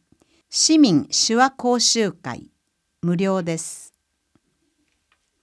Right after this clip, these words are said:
手話に興味や関心のある方、ろう話者と交流を深めたい方など、多くの皆さんの参加をお待ちしています。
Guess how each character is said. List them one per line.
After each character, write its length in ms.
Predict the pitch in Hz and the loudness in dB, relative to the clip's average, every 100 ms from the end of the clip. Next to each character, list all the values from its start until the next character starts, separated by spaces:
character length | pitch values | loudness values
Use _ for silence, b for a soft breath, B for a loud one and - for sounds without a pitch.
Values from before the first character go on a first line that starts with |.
| b b b b b | b b b b b
手 200 | - 349 | -4 2
話 140 | 339 | 2
に 200 | 196 170 | 4 2
興 240 | 170 269 247 | 2 4 4
味 120 | 170 | 4
や 140 | 156 | 2
関 260 | 147 208 220 | 0 -2 -2
心 240 | 226 214 | 0 0
の 80 | 202 | 0
あ 60 | 190 | -2
る 80 | 160 | -6
方、 380 | 135 - 123 - b b b b 233 | -10 -8 -10 -10 b b b b 2
ろ 140 | 262 | 4
う 20 | |
話 140 | 285 294 | 4 2
者 140 | 214 | -2
と 140 | 175 170 | -4 -2
交 340 | 233 254 254 | 0 2 2
流 60 | 240 | 0
を 60 | |
深 220 | 233 - 240 | -2 0 0
め 140 | 240 | 0
た 160 | 240 220 | -2 -2
い 80 | |
方 300 | 190 147 147 | -2 -6 -4
な 180 | 143 139 | -4 -4
ど、 180 | 135 - _ _ _ _ - | -10 -12 _ _ _ _ 0
多 180 | 294 330 | 2 2
く 120 | 240 | 2
の 100 | 196 | 2
皆 260 | 185 190 | 2 0
さ 200 | 190 170 | -2 -2
ん 80 | 160 | 0
の 80 | 147 | -2
参 280 | - 165 165 | -2 -4 -4
加 280 | 165 156 151 | -6 -6 -6
を 80 | |
お 100 | 156 | -4
待 160 | 160 180 | -4 -4
ち 160 | - 165 | -8 -10
し 120 | - | -8
て 160 | 160 | -4
い 100 | 151 | -2
ま 160 | 139 143 | -4 -6
す。 340 | - - - | -10 -16 -18